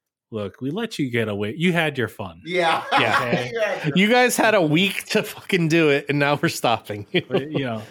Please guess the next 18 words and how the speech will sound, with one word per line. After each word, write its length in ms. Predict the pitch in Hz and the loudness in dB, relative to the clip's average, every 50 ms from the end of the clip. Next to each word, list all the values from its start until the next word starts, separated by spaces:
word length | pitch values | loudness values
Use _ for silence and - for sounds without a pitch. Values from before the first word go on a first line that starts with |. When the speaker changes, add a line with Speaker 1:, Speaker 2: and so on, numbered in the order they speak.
| - _ _ _ _ - 135 - - | -20 _ _ _ _ -14 -12 -4 -2
Speaker 1:
<laughs> 800 | 190 165 139 - - 185 147 - - - - - - - - - | -2 -2 -2 -2 -2 -4 -4 -4 -8 -16 -16 -16 -16 -18 -10 -6
but 180 | 135 127 127 143 | -4 -4 0 0
now 520 | 156 160 165 165 170 175 175 175 170 170 | 2 2 4 4 4 4 4 4 4 2
it's, 160 | 160 151 - 196 | 0 -2 -2 -8
it's 300 | 156 147 127 - - - - - - _ _ - - 165 147 _ - _ - - - - - | -8 -8 -8 -10 -12 -16 -18 -18 -20 _ _ -20 -20 -20 -20 _ -20 _ -20 -20 -20 -10 -2
gotta 340 | 135 135 135 135 131 123 117 | 0 2 2 4 2 0 0
drop 340 | 117 127 131 135 139 135 | 0 0 2 2 0 0
the 120 | - 147 143 | 0 0 0
hammer, 400 | 143 160 160 165 165 165 151 135 | 2 2 2 2 2 0 0 -2
boys. 640 | 127 127 127 123 123 120 120 120 120 117 113 - - - - | -2 0 0 0 2 2 0 0 -2 -4 -4 -8 -14 -16 -14
Don't 240 | 107 107 117 120 | -12 -10 -8 -6
let 180 | 131 143 156 156 | -6 -6 -6 -4
me 100 | 165 160 | -4 -6
see 240 | - - - 175 196 | -6 -2 -2 -2 0
you 180 | 190 185 175 | 0 0 0
out 220 | 175 175 190 202 190 | 0 0 2 0 2
here 260 | 175 160 139 131 123 | 2 2 2 2 0
again. 460 | 120 110 120 113 110 107 110 110 110 | 0 0 -2 -2 -2 -2 -4 -6 -8